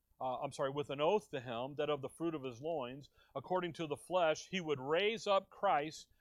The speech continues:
to sit on his throne. He, seeing this before, spake of the resurrection of Christ, that his soul was not left in hell, neither the flesh, his flesh did see corruption."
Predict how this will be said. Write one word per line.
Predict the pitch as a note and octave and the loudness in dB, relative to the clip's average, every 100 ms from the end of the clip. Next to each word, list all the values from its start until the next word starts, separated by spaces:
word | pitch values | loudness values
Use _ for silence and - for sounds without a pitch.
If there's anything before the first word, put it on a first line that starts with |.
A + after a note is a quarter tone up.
| _ | _
to | - | -10
sit | B2+ - A#3 F3 E3+ - | -6 -2 4 4 2 0
on | D#3+ D#3+ | 2 2
his | D#3 E3 - | 0 -4 -4
throne. | - F#3+ F3 A#2 E2+ - _ _ _ _ _ | -4 0 0 -2 -6 -18 _ _ _ _ _
He, | - F3 | -4 -2
seeing | - F3 D#3+ | 0 0 0
this | E3 - | 0 -2
before, | D3 - F3 | -6 -2 -2
spake | F#3 - E3+ | -2 0 0
of | E3 | 0
the | C#3+ C3 | 2 2
resurrection | B2 D#3+ F#3+ G3+ G3 F#3+ - G3 | 4 2 2 0 0 -2 -4 -10
of | F#3 | -8
Christ, | - E3 D3+ E3+ | 0 4 4 2
that | D#3 | -6
his | C#3+ C#3+ | -8 -8
soul | - E3 E3+ | -2 0 0
was | C#3+ | -2
not | D#3 D3+ | -2 -2
left | E3 E3 D#3 | 0 -2 -4
in | |
hell, | C#3 D3 D#3+ | -4 -2 -2
neither | D3+ D#3+ E3+ | -2 -6 -6
the | C#3+ | -8
flesh, | - D3+ D#3 - - _ _ | -4 0 0 -2 -14 _ _
his | D#3+ D#3+ | -8 -6
flesh | D#3+ D#3 D#3 | 0 0 -2
did | D3+ D3 | -8 -10
see | - D#3 | -8 -10
corruption." | - F3 G3 - - | -6 -2 -2 -4 -16